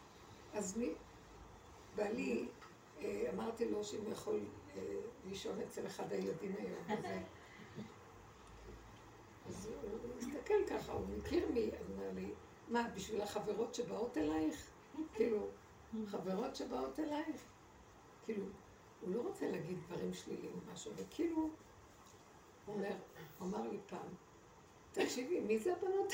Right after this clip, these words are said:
האלה שבאות?" הוא אומר, "כל אחד זה צורה אחרת." הוא הרגיל פעם, הייתי נמצאת עם סוג מסוים של אנשים,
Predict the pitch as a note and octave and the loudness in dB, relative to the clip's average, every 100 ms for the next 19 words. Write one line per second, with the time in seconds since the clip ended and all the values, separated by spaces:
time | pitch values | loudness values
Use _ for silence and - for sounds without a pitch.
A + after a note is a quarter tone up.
0 | - C4 - - F4 - - - F#3 - | 8 8 8 4 2 4 0 4 2 2
1 | - - A3 - G#3 C#4+ F#4+ F4+ A#4 - | -6 -10 -8 -4 -2 12 12 12 12 12
2 | - - - - - G3+ G3+ F#3+ F#3 F3+ | 2 0 -12 -14 -4 0 2 2 -2 -4
3 | - - F4+ G4+ - - G#4 G4 F#4 F#4+ | -4 4 6 6 4 4 6 6 4 0
4 | - D#4+ F#4+ G4 G4 G4+ - - - F#4+ | 0 2 4 4 2 0 0 0 8 12
5 | - G#4 A#4+ - B4+ - - B4 A#4+ G#4 | 12 12 12 12 12 12 12 12 12 12
6 | A#4 - G#4+ - - - - - A#3+ F4 | 12 12 8 6 -8 -10 -12 2 6 10
7 | - - A3 G#3+ G#3+ G#3+ A3+ G3 F#3 - | 8 8 8 8 6 4 4 2 0 0
8 | - - F4+ - - - G#3 G#3 G3 G#3 | -2 -4 -2 -2 -2 2 6 6 6 2
9 | F#3 - F#3+ - F3 - A#3 A3 G#3+ - | -2 0 0 2 -2 0 2 4 2 4
10 | G3+ F#3 - F#3 F3+ - A#3 F3 | 2 2 -2 -2 -2 -2 0 0